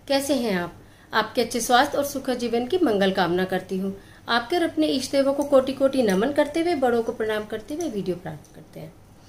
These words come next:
साथियों, अमावस्या, अमावस्या कोई भी हो, लेकिन कुछ कार्य हमारे शास्त्रों में पूर्णतः वर्जित बताए गए हैं।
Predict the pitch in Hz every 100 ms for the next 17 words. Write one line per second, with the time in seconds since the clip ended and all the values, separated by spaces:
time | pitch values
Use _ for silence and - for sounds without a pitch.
0 | - - - - - - - - - -
1 | 262 262 302 233 208 185 170 - 175 170
2 | - - - - - - - - - -
3 | - - - - - 262 269 302 302 339
4 | 330 - 247 254 269 233 170 151 - -
5 | - 247 254 285 302 - - 330 339 -
6 | - 226 208 208 247 208 214 220 233 233
7 | 196 190 220 214 262 262 - 233 208 196
8 | 254 190 175 233 240 180 170 170 170 170
9 | 170 170